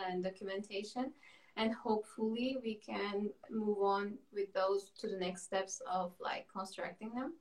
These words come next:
uh, phase by phase, at least some phases of them. So, um,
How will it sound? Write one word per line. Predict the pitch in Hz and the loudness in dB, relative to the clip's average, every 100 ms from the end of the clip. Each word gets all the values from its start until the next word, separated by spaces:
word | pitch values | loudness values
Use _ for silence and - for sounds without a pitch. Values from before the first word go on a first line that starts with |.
| - - - - | -16 -20 -16 -4
uh, | 170 - - | -2 -2 0
phase | 185 180 | 0 2
by | 170 170 | -2 -2
phase, | 175 185 - - | -2 -2 -2 -10
at | - | -8
least | 160 180 - | -6 -6 -6
some | 170 180 | -6 -4
phases | 185 196 - | -4 -4 -4
of | - - 262 | -8 -6 -4
them. | 302 - - - - | -6 -6 -18 -20 -8
So, | 240 233 226 220 | 0 2 4 6
um, | 196 202 202 208 196 | 4 4 0 0 -2